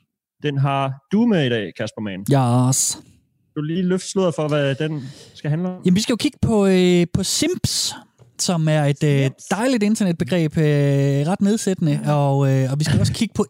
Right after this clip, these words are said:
Speaker 2: e-girls, fordi det er dem, som simps kredser rundt om.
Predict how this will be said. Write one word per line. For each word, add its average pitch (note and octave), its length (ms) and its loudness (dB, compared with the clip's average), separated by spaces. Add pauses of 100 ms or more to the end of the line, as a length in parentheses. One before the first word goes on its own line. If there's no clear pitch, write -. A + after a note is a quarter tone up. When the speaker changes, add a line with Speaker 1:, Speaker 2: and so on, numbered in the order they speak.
Speaker 2:
e-girls, D3+ 720 -2
fordi B2+ 180 -2
det D#3+ 180 0
er E3 40 0
dem, D3 240 0
som A2+ 240 -2
simps - 480 -2
kredser C#3 500 -2
rundt A2 360 -4
om. G#2 160 -6